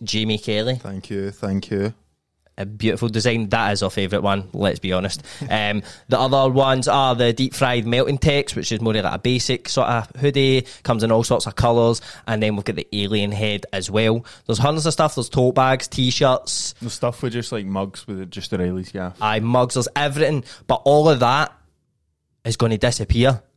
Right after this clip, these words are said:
Speaker 1: by the first of March. Um, we're gonna do something new with the merch after that. So all of this stuff, if you've been watching Riley's Gaff for a while and you thought, "I'm gonna get one of the hoodies, but I just don't, I just don't know, I just,"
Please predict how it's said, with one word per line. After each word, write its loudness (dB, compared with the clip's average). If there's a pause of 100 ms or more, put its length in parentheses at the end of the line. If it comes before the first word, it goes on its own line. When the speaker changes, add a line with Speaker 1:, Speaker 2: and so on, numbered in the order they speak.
(540)
Speaker 1:
by 2
the -2
first -2
of 0
March. 0 (800)
Um, -2
we're 2
gonna 2
do 2
something 0
new 0
with 0
the 2
merch 0
after 0
that. 2 (480)
So 2
all 6
of 2
this 0
stuff, 0
if -10
you've 4
been 2 (220)
watching 2
Riley's 4
Gaff 2
for 2
a 6
while 4
and -2
you 0
thought, 2 (500)
"I'm 2
gonna 4
get 2
one 4
of 6
the 6
hoodies, 0
but 2
I 4
just 0
don't, 2
I 0
just -6
don't 2
know, 2
I 4
just," -4